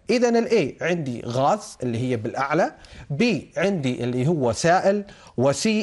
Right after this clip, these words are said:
عندي صلب، و D عندي اللي هو، هي زيادة في درجة الحرارة. ما العامل الفيزيائي الآخر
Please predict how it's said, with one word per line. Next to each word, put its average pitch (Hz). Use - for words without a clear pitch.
عندي 151
صلب، 190
و 139
D 160
عندي 147
اللي 127
هو، 135
هي 135
زيادة 135
في 131
درجة 127
الحرارة. 104
ما 202
العامل 269
الفيزيائي 208
الآخر 156